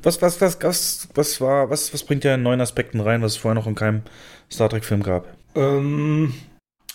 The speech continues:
Speaker 2: zum Beispiel gibt's eine sehr imposante Szene,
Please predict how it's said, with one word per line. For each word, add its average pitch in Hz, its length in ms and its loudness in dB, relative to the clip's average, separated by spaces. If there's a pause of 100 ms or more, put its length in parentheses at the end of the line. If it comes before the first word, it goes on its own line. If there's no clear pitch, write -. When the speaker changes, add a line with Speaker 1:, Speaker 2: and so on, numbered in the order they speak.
(140)
Speaker 2:
zum 135 220 2
Beispiel 202 920 0
gibt's - 300 -2
eine 165 80 4
sehr 156 220 2
imposante 160 500 0
Szene, 208 720 0